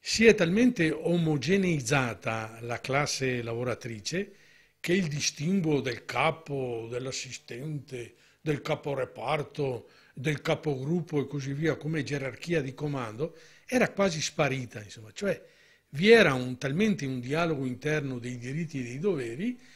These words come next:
che era arrivato, erano arrivati a un punto abbastanza, eh, vivibile.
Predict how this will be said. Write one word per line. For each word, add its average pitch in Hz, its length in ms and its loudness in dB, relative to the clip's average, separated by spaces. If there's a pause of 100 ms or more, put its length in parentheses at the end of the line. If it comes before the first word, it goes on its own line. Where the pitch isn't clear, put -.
(220)
che 240 160 -2
era 277 140 6
arrivato, 160 1000 4
erano 165 380 2
arrivati 160 420 -2
a - 20 0
un 131 120 -4
punto 147 480 -6 (240)
abbastanza, 123 1120 0
eh, 113 40 -12
vivibile. 107 720 -8